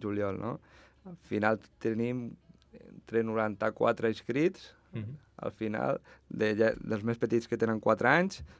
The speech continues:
Speaker 1: fins al més gran que té, eh, seixanta-dos. O sigui que al final fem una gran demanda, no?, per totes les edats.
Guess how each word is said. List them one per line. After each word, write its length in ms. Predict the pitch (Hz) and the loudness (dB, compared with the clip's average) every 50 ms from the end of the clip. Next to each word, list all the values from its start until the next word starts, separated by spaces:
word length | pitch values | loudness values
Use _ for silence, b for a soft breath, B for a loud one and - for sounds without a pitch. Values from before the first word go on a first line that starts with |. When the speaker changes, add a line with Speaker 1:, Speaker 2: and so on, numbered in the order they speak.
| B B - | B B -8
Speaker 1:
fins 300 | 113 101 98 98 - 110 | -6 -6 -6 -6 -6 -4
al 160 | 104 104 104 | -4 -2 -2
més 180 | 107 110 104 | -2 -4 -4
gran 240 | 107 110 110 113 113 | -2 -2 -2 -2 -2
que 140 | - 107 95 | -4 -4 -2
té, 420 | 104 107 107 110 117 120 123 127 B B B B B B B | -2 0 2 2 2 2 2 0 B B B B B B B
eh, 200 | - - 113 113 | 0 2 2 2
seixanta-dos. 880 | 113 - 113 - - 107 101 101 98 101 104 98 104 123 110 95 101 - - - - | 0 -2 -6 -4 -4 -4 -4 -4 -4 -2 -2 0 2 2 0 0 -2 -8 -20 -20 -18
O 40 | - | -16
sigui 140 | - - 104 | -12 -10 -8
que 60 | 101 | -8
al 80 | 98 | -8
final 560 | - - 101 98 95 104 104 104 107 110 110 113 | -6 -6 -6 -4 -4 -4 -2 -2 -2 -2 -4 -6
fem 340 | - - 107 107 107 104 | -6 -4 -4 -4 -4 -4
una 160 | 107 107 104 101 | -4 -4 -4 -4
gran 180 | 104 104 107 | -4 -4 -4
demanda, 380 | 104 101 98 101 104 104 104 - | -4 -4 -4 -4 -4 -6 -6 -6
no?, 200 | - 107 123 165 | -6 -4 -4 -2
per 220 | 175 - 113 110 - | 0 0 0 0 0
totes 260 | - - 110 101 107 104 | -2 -4 -4 -2 -2 -2
les 140 | 98 98 | -4 -4
edats. 420 | - 104 107 117 139 160 175 - | -6 -6 -4 -2 -2 -2 -2 -6